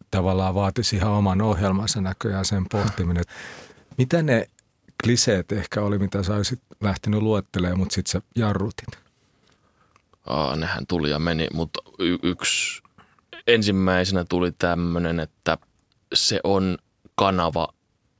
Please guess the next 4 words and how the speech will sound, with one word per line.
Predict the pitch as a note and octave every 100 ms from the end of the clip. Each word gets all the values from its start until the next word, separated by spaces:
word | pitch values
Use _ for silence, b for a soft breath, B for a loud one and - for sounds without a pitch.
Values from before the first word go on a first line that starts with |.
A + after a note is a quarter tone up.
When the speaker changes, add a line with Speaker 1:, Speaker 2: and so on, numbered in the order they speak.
| _ _ _
Speaker 2:
tarkastella | - G2 G2 G#2 - F2 D#2+ - _ _ _ _ _ _ _ _ _ _ G2+
elämää | F#2+ F2 F2+ F2+ F2
ja | D#2+ - - _ _ _ _
ihmiskohtaloita, | F#2+ G2+ F#2 - F2+ - - C2 B1 C2+ -